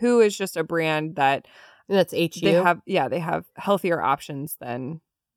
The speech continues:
Speaker 1: than, you know, your normal
Speaker 2: So you
Speaker 1: Reese's
Speaker 2: get
Speaker 1: peanut
Speaker 2: to
Speaker 1: butter
Speaker 2: still
Speaker 1: cup.
Speaker 2: have your dessert, but it's, like, a healthier twist on it.
Speaker 1: Yes. Yeah. Like, you can have one square and it'd be good.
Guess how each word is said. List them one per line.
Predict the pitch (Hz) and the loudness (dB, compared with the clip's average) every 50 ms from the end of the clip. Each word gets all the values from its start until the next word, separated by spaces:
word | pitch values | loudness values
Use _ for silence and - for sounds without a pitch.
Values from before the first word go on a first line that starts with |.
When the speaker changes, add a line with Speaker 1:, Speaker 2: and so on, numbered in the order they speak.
| _ _ - | _ _ -14
Speaker 1:
than, | - 175 - - - 185 190 196 - _ - | -12 -12 -10 -10 -12 -12 -14 -16 -20 _ -18
you | 190 190 | -16 -14
know, | - - 190 180 - _ _ _ _ - | -14 -14 -14 -16 -18 _ _ _ _ -8
your | - 185 185 170 | -4 -2 0 0
normal | 170 165 160 160 156 156 151 143 147 156 175 - - 160 165 | 2 2 2 2 2 2 0 0 -2 -4 -6 -8 -8 -2 2
Speaker 2:
So | 160 285 269 | 4 4 4
you | 269 262 269 | 4 4 2
Speaker 1:
Reese's | 262 | 2
Speaker 2:
get | 262 277 | 0 0
Speaker 1:
peanut | - - | 0 0
Speaker 2:
to | 247 240 | 0 0
Speaker 1:
butter | 240 - | 0 0
Speaker 2:
still | 233 220 | 0 2
Speaker 1:
cup. | 214 214 | 2 2
Speaker 2:
have | 196 175 | 2 2
your | 190 185 | 0 0
dessert, | 170 175 160 147 165 180 165 156 - - | 0 -2 -2 2 2 2 2 0 -2 -2
but | - 165 | 0 0
it's, | 165 160 - - | 0 0 0 -2
like, | 160 147 - | -2 0 -2
a | 156 160 - | -4 -6 -4
healthier | - 180 185 170 - 165 156 | -2 0 0 2 2 0 0
twist | - - - 165 160 180 | 0 0 -2 -2 -2 0
on | 185 | 2
it. | 190 | 2
Speaker 1:
Yes. | 175 113 78 - - - - - - | 2 2 0 -2 -4 -6 -6 -6 -4
Yeah. | - 208 214 190 147 104 117 | 0 2 4 4 4 4 2
Like, | 196 226 233 | 2 2 2
you | 262 294 | 2 2
can | - 311 277 | 2 4 4
have | 285 254 220 196 | 4 4 4 2
one | 185 185 185 190 202 | 2 2 2 2 0
square | - - - - 170 175 180 190 196 | -4 -4 -2 0 2 2 4 2 2
and | - 175 170 | 0 0 -2
it'd | 143 - | -4 -6
be | 143 123 | -8 -8
good. | - - 65 | -8 -10 -10